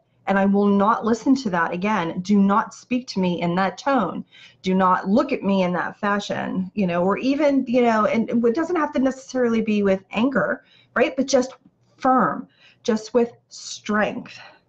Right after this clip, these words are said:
right? You wanna make sure that you're not acting from a place of anger, right? And reactive, because that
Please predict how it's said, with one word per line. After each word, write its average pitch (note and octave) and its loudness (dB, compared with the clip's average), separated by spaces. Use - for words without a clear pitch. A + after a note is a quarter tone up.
right? G3+ 0
You A#3 4
wanna C4+ 2
make B3+ 2
sure A#3+ 0
that G#3 0
you're F#3 0
not A#3+ 2
acting A3+ -2
from F#3+ 0
a E3+ 0
place F3+ -4
of E3+ -2
anger, E3+ 0
right? G3 0
And F#3 2
reactive, G3 2
because F#3+ -2
that F#3 -4